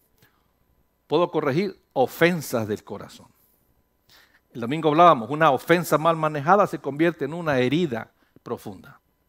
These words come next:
Esas no sanan con el tiempo. "Pastor, ¿y cómo sanan?" Sanan cuando sanan. ¿Y, y cómo sanan, pastor? ¿Cómo? Es un proceso largo, pero ¿cómo empecé en esta noche?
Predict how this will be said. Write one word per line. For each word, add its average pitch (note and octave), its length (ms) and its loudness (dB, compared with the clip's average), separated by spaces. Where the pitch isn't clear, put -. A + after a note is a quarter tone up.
Esas D#3+ 240 -6
no E3+ 140 -10
sanan E3+ 320 -4
con A#2 160 -14
el G2+ 80 -14
tiempo. B2+ 400 -12
"Pastor, A#3+ 300 6
¿y G#3+ 80 2
cómo A#3+ 340 6
sanan?" F3+ 500 6
Sanan D3+ 680 2
cuando C#3+ 400 2
sanan. A2 640 -6
¿Y, G3+ 300 0
y - 120 0
cómo C#4+ 300 8
sanan, C4+ 400 8
pastor? E3+ 300 2
¿Cómo? A#3 280 2
Es F#3+ 100 -4
un G3+ 120 0
proceso E3 420 0
largo, F#3 400 8
pero D3 240 0
¿cómo G3+ 220 2
empecé G#3 300 4
en G#3 80 0
esta G3 220 0
noche? G3+ 380 -6